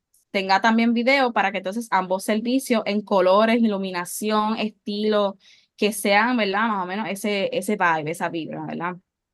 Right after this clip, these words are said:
Pero es bien difícil realmente, este, eh, yo como tal sí, sí sé un poco de video, este, en el negocio de mi esposo yo le hago videos de promoción,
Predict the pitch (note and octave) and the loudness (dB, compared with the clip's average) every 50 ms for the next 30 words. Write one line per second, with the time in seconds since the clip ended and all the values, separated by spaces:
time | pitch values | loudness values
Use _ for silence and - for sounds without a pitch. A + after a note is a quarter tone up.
0 | _ _ _ _ _ _ _ _ _ _ _ _ - A3+ A3 A3 A3 A3+ A3+ A#3+ | _ _ _ _ _ _ _ _ _ _ _ _ 0 2 2 4 4 4 4 4
1 | C4 C#4 C4+ C4 B3+ A3+ A#3 B3 A#3 A3+ G3 G3 F#3+ F#3+ F#3+ F#3+ F#3+ G3+ G3 A3+ | 4 4 2 0 -2 -4 -4 -2 -4 -4 -2 -4 -4 -4 -4 -6 -8 -6 -6 -6
2 | A3 G#3+ G#3 G#3 G3+ G#3 G#3+ _ - G3+ G3 F#3 F3+ F3+ - - - F#3 F#3 F3+ | -6 -4 -4 -4 -6 -6 -8 _ -6 -4 -4 -2 -2 -4 -4 -4 -6 -6 -6 -6
3 | F3 F3 D#3+ - F3+ F3+ - G#3 G3+ G#3 A3 A3+ A#3 A#3 A3 - _ - - - | -6 -6 -8 -8 -8 -4 0 2 4 4 4 4 2 2 -2 -4 _ -10 -8 -6
4 | G#3+ G3 G3 G3 G3+ G3+ G3+ G#3 G#3 G#3+ - - - G#3+ G3+ G3+ G#3 G#3 G3+ G3+ | -4 -4 -4 -2 0 0 2 0 -2 -4 -8 -8 -6 -6 -6 -4 -6 -6 -6 -8
5 | G3+ G3 G3 - - G#3 A3 - A#3 G3+ G#3 G#3 G#3+ G#3 F#3+ F#3+ F#3+ F#3+ F#3+ F#3+ | -8 -10 -10 -8 -8 -8 -4 -2 0 0 0 0 0 -2 -2 0 0 0 0 -2
6 | F#3+ F#3+ F3+ F3 F3 F3 F3 F3 F3 F3 - - F#3 F3+ - - F#3 E3+ - F3+ | -2 -4 -4 -4 -4 -4 -4 -4 -4 -6 -6 -8 -10 -10 -8 -6 -6 -4 -4 -6
7 | F3 F3 F3 E3+ E3+ E3+ E3 E3 E3 E3 E3+ - F#3+ G3 F#3+ G3 G3+ F#3+ G3 G#3 | -6 -6 -8 -8 -8 -8 -6 -6 -6 -6 -4 -4 -2 -2 -2 -2 -2 -4 -6 -8
8 | - - G3+ G3 G3+ - G3 G3 F3+ F3 F3+ F3 E3+ F3 F#3 F3+ F#3 F#3 F3 F3 | -4 -4 -2 -2 -2 -4 -4 -2 -2 -2 -2 -2 -2 -2 -2 -4 -4 -4 -4 -4
9 | F3 F3 F3+ F#3 F3+ F#3+ F#3 F#3 F#3 F#3 - - - G3+ F3+ F3+ F3+ F3+ F3+ F3+ | -2 -2 -4 -4 -4 -4 -6 -6 -8 -10 -10 -8 -8 -6 -6 -6 -6 -8 -10 -12